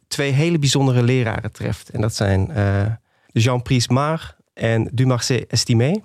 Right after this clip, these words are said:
Of als ik het goed uitspreek tenminste. En, eh, dat zijn aanhangers van een opbloeiende nieuwe ideolo-, ideologie. Eh, het na-, eh, noirisme. En die wil eigenlijk dat de zwarte onderdrukte meerderheid op het eiland eigenlijk de macht overneemt van de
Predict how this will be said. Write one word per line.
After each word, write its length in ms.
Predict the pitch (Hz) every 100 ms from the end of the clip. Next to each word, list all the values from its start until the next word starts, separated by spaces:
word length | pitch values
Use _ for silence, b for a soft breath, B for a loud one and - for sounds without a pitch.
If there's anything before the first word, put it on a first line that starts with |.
| _ - -
Of 200 | 113 -
als 140 | 117
ik 60 | 113
het 100 | 110
goed 140 | 117
uitspreek 340 | - - 123
tenminste. 340 | - 117 113 - B B B B 156
En, 260 | - 139 135
eh, 200 | 127 123
dat 120 | 131
zijn 200 | 135 -
aanhangers 500 | 143 143 139 131 123
van 120 | 127
een 180 | 123 117
opbloeiende 760 | - 160 143 147 143 131 123 117
nieuwe 360 | 120 143 131
ideolo-, 360 | - 131 127 113 107 -
ideologie. 720 | - 120 120 113 101 - 233 B B B B B -
Eh, 160 | 127
het 140 | 131 123
na-, 200 | 135 127
eh, 100 | 135
noirisme. 680 | 127 135 131 131 - - - -
En 140 | - 117
die 120 | 127
wil 160 | 131
eigenlijk 300 | 127 131 127
dat 160 | 117 107
de 200 | - 113
zwarte 480 | 107 131 160 - - _
onderdrukte 480 | - 123 123 120
meerderheid 460 | 110 127 131 120 107
op 60 | 104
het 100 | -
eiland 400 | 110 120 117 117
eigenlijk 320 | - - 113
de 40 | 117
macht 220 | 135 -
overneemt 480 | 117 113 110 104 104
van 160 | - 120
de 140 | 127